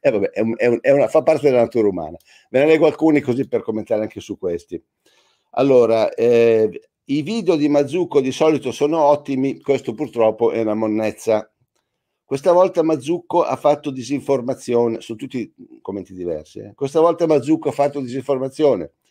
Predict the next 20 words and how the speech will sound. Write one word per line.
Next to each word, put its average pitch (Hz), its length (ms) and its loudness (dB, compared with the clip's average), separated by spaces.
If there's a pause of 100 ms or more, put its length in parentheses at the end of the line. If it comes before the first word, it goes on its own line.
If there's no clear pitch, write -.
(500)
Mazzucco 131 500 2
ha 151 60 0
perso 151 320 2
un'occasione 147 500 2
per 135 140 -2
stare 139 320 0
zitto. 135 540 -6 (420)
Di - 80 -18
queste 139 320 -2
calunnie 160 540 4
risponderà, 135 720 0
ma 147 140 0
non 165 180 2
davanti 131 380 0
agli 127 100 -2
uomini. 127 440 0
Faccia 151 320 -4
una 127 100 -2
bella 131 300 -2
cosa, 180 520 0